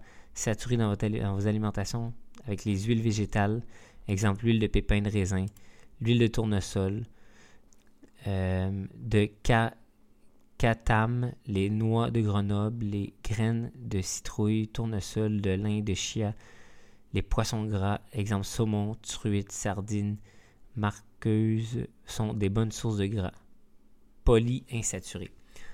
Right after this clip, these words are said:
On trouve des gras monoinsaturés dans l'avocat, l'huile d'olive, la, l'huile de canola, les, les amandes, euh, beurre, le beurre d'amande, les noix de cajou, les pis-,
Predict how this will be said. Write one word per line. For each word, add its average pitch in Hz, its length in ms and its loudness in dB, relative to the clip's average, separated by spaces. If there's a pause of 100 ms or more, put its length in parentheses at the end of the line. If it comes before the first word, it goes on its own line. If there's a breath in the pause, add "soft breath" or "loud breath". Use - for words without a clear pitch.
(160 loud breath)
On 120 120 -2
trouve 135 280 -4
des 120 140 4
gras 117 440 -2
monoinsaturés 123 1400 -6
dans 107 220 -4
l'avocat, 110 560 -6
l'huile 107 340 -4
d'olive, 107 520 -4 (1400 loud breath)
la, 104 160 0
l'huile 117 180 0
de 120 60 -2
canola, 107 500 -2
les, 104 200 -2
les 101 300 -4
amandes, 107 420 -2 (1500)
euh, 104 200 -4
beurre, 120 720 0 (300)
le 110 60 -4
beurre 120 220 2
d'amande, 110 460 0
les 101 180 -2
noix 107 500 -2 (340)
de 110 60 -6
cajou, 101 440 -2
les 104 200 -4 (480)
pis-, - 260 -8